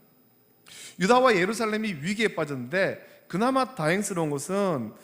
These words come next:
이 예루살렘 성이 견고해서인지 그들이 예루살렘 성을 함락시키지 못한 거예요.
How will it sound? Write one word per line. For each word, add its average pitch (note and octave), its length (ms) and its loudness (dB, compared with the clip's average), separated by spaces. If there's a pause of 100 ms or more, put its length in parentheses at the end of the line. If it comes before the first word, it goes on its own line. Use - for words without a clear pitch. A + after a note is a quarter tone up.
(180)
이 D3+ 160 -2
예루살렘 A3 420 2
성이 F#3+ 440 -4
견고해서인지 F#3+ 1080 2 (520)
그들이 A#3 360 -2
예루살렘 G#3+ 480 0
성을 F#3 400 -2 (240)
함락시키지 F3 1080 -4
못한 F3+ 440 -4
거예요. G#2+ 220 -6